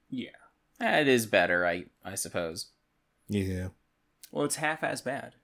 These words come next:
Speaker 3: So now I have four
Speaker 1: Fifty percent.
Speaker 3: hours of a day to do stuff with instead of no hours of a day to do stuff with.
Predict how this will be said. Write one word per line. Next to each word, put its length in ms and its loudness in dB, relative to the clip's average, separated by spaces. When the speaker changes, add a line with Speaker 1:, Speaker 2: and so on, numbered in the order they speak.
Speaker 3:
So 220 4
now 200 12
I 60 12
have 160 12
four 300 12
Speaker 1:
Fifty 80 12
percent. 80 12
Speaker 3:
hours 240 12
of 80 8
a 60 8
day 300 10
to 120 4
do 220 6
stuff 300 4
with 200 4
instead 260 10
of 100 4
no 220 10
hours 300 10
of 80 6
a 40 2
day 200 6
to 80 4
do 180 2
stuff 320 2
with. 140 -6